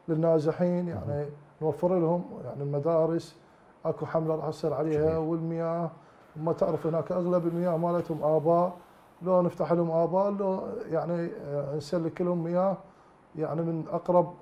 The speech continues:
Speaker 1: محطة مال مياه. وإن شاء الله يعني هاي بس تنطلق ال-، الحملة مال المحافظات،
Speaker 2: مهم.
Speaker 1: موصل وصلاح الدين وبابل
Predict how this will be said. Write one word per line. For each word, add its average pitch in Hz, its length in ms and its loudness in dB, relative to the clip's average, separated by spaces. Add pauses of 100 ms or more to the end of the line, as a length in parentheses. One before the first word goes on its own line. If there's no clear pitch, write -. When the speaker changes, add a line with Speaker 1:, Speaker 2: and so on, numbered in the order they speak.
Speaker 1:
محطة 165 400 -2
مال 139 260 -2
مياه. 170 260 -6 (480)
وإن 190 160 -2
شاء 202 240 6
الله 202 280 4
يعني 170 220 0
هاي 165 300 4
بس 147 260 -4
تنطلق 151 400 -2
ال-، 139 260 -6 (180)
الحملة 165 320 -2
مال 151 120 -2
المحافظات، 165 640 0 (220)
Speaker 2:
مهم. 98 120 -6 (160)
Speaker 1:
موصل 180 440 0
وصلاح 147 680 -2
الدين 180 480 -2 (520)
وبابل 165 1500 6